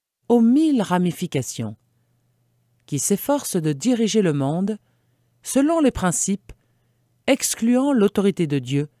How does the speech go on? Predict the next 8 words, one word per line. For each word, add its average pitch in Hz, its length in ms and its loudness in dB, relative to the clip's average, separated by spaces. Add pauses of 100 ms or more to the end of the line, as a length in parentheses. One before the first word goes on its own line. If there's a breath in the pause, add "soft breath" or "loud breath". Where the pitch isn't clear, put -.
(200)
et 269 100 0
sa 226 200 2
révélation. 131 760 -4 (1700)
Léon 143 300 2
treize, 202 340 0
dans 139 160 -4
son 147 220 -4
encyclique 160 640 -4